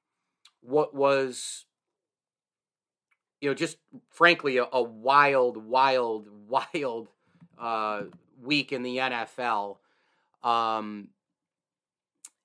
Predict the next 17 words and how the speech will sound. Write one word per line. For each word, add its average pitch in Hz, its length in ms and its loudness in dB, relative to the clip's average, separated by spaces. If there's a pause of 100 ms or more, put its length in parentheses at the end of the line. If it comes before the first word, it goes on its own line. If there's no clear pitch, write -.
(500)
and 139 200 -2
we'll, 139 240 2
we'll 135 240 0
start 160 520 2
and 139 120 -2
go 131 160 2
all 143 120 6
the 143 60 -4
way 147 140 2
back 139 300 -2
to 127 40 -18
Thursday, 139 920 -4 (480)
uh, 117 260 -4
of 120 160 -2
last 131 420 0
week 127 560 -8
and, 120 200 -8